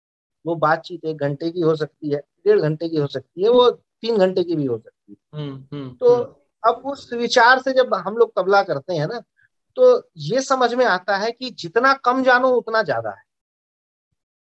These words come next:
Speaker 1: पंडित अनोखे लाल मिश्रा जी बनारस के,
Speaker 2: हम्म।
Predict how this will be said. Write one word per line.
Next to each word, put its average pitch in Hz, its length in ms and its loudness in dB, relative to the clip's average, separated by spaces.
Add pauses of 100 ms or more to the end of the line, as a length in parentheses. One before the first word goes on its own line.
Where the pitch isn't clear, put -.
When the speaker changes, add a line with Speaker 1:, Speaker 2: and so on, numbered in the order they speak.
(1500)
Speaker 1:
पंडित 180 320 0
अनोखे 180 320 2
लाल 208 220 4
मिश्रा 196 320 0
जी 190 160 -8
बनारस 156 440 -4
के, 113 180 -16 (400)
Speaker 2:
हम्म। 120 260 -10